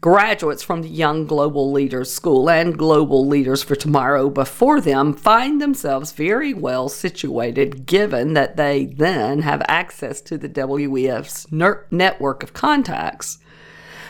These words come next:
The W E F's current board of trustees includes some luminaries such as Christine Lagarde, former managing director of the International Monetary Fund and current president of the European Central Bank,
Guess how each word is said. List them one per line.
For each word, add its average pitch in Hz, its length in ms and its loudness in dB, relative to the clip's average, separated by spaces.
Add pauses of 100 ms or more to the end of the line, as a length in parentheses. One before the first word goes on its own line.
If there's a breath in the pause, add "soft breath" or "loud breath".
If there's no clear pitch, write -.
The 214 60 8
W 320 560 2
E 214 180 2
F's 147 360 -2
current 170 440 -2
board 139 280 2
of 120 100 -4
trustees 151 600 -2
includes 156 580 0
some 160 420 -2
luminaries 151 880 2
such 135 220 0
as 139 140 -2
Christine 151 580 2
Lagarde, 127 580 2
former 180 560 2
managing 139 600 0
director 131 460 0
of 135 160 2
the 131 100 -6
International 143 960 2
Monetary 131 760 2
Fund 123 500 -4
and 180 360 0
current 151 420 -6
president 156 540 -4
of 151 140 -4
the 151 100 -4
European 156 640 -2
Central 143 360 -4
Bank, 156 460 0